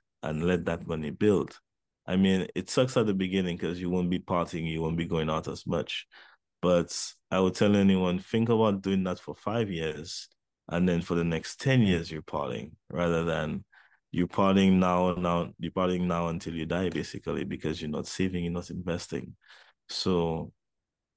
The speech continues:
understanding the value of money, understanding how money works, how to use it to your advantages,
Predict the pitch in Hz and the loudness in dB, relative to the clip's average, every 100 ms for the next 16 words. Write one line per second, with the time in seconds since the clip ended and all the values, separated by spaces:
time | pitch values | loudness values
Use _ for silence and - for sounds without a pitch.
0 | - 101 104 104 - 113 110 110 107 107 | 0 4 6 4 4 4 4 4 4 2
1 | 98 - _ _ _ - 90 82 98 98 | 0 -6 _ _ _ -6 -4 0 2 2
2 | 95 87 87 85 82 85 85 - 90 87 | 2 0 -2 -4 -4 -4 -4 0 0 0
3 | 80 90 87 85 85 85 90 - - 80 | 0 -2 -2 -2 -2 -2 -2 -4 -4 -4
4 | - 78 85 90 82 - 80 76 - 92 | -2 -4 -2 -2 -4 -4 -2 -2 -2 -4
5 | 85 - - - - - | -4 -6 -8 -10 -14 -16